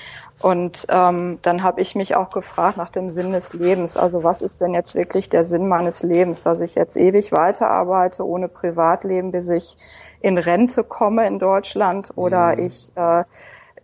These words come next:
Speaker 1: so geh wirklich meiner Intuition nach und mach das, was ich wirklich will. Und ich bin aus diesem System einfach, was Deutschland betrifft, raus. Ich bin aus dem ganzen System auch mental raus. Und ich,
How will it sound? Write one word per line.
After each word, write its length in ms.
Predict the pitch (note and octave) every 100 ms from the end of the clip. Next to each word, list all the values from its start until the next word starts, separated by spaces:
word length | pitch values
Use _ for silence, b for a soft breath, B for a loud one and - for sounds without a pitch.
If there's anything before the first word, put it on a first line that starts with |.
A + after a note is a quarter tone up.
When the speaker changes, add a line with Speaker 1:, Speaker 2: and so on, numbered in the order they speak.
| -
Speaker 1:
so 160 | F#3 F#3
geh 220 | G3 F#3
wirklich 460 | F3 F#3 G3 G3 -
meiner 280 | F#3 F3+ D#3
Intuition 800 | G3 - F3+ E3+ - F3+ F#3 F#3
nach 360 | E3 F3 F3+
und 200 | - F3+
mach 200 | D#3+ E3+
das, 280 | - F3 -
was 160 | E3+ E3+
ich 200 | F3 -
wirklich 460 | E3+ - F3 - D#3+
will. 320 | E3 E3 D#3+
Und 380 | F3+ E3 D#3+ - B B B B B
ich 220 | F#3+ -
bin 160 | F#3+ A3+
aus 160 | G#3+ -
diesem 260 | G3+ G3+
System 540 | F#3 F#3 - G3 G3+ -
einfach, 420 | F3+ F#3+ F#3+ F#3+
was 220 | F3 -
Deutschland 400 | F3 F3 F#3+ F#3+
betrifft, 500 | E3+ - F#3 - -
raus. 480 | D#3+ F3 F3+ - -
Ich 200 | - -
bin 160 | F3+ F3+
aus 160 | F3+
dem 140 | - E3+
ganzen 380 | D#3+ F3+ F3+ E3+
System 500 | E3 - F3 E3+ -
auch 160 | F3+
mental 500 | E3+ E3 - E3+ E3+
raus. 420 | F3 D#3 D#3+ - -
Und 140 | E3
ich, 180 | B2+